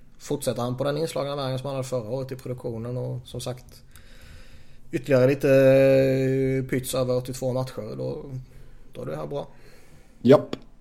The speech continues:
Speaker 2: Sen Ryan Ellis förlängde åtta år med Nashville. Capen landar på sex komma tjugofem miljoner.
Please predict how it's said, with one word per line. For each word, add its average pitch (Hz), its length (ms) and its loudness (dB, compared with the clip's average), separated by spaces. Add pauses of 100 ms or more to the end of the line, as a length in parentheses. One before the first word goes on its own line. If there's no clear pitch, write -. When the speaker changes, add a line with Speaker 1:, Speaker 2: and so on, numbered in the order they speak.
(200)
Speaker 2:
Sen 139 840 10
Ryan 135 320 12
Ellis 131 760 10
förlängde 135 420 10
åtta 127 340 8
år 123 160 12
med 123 140 10
Nashville. 120 880 6
Capen - 560 6
landar 110 360 10
på 98 140 0
sex - 520 2
komma 135 340 8
tjugofem 107 520 6
miljoner. 104 600 2